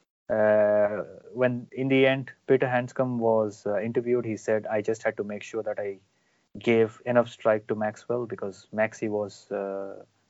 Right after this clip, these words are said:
on another planet." He was just, he was just, you know,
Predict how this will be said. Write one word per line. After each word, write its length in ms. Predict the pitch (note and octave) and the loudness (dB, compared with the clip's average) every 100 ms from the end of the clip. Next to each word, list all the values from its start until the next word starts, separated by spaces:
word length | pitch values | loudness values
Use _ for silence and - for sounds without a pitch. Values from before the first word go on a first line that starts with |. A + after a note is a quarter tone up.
| - | -4
on 100 | A2 | -2
another 220 | G#2+ G#2 G2 | -2 -4 -4
planet." 340 | G#2 G2+ G2 | -4 -4 -6
He 60 | G2+ | -8
was 120 | G2 | -8
just, 240 | G2 G2 - _ _ _ _ _ _ _ _ - _ _ _ | -6 -10 -12 _ _ _ _ _ _ _ _ -20 _ _ _
he 60 | F3 | 8
was 140 | C#3+ | 8
just, 260 | C#3 C#3 - | 8 6 6
you 80 | C#3 | 4
know, 240 | D3+ | 4